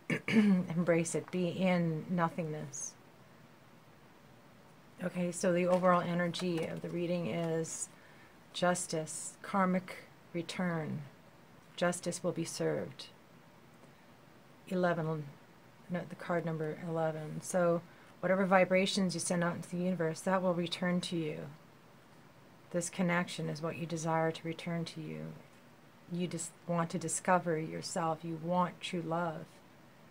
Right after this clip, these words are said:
You want completion. And justice, karmic justice, is on your side.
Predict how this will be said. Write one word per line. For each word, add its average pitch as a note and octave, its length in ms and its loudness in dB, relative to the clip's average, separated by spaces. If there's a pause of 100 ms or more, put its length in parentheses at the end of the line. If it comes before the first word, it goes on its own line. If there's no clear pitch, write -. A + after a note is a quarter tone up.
(560)
You F3 100 -2
want E3+ 380 0
completion. E3+ 840 -4 (760)
And E3 640 0 (540)
justice, - 800 2 (240)
karmic F3 520 -2 (160)
justice, D#3 480 -6
is D#3+ 80 -10
on D#3 200 -2
your D#3 100 -6
side. E3+ 500 -10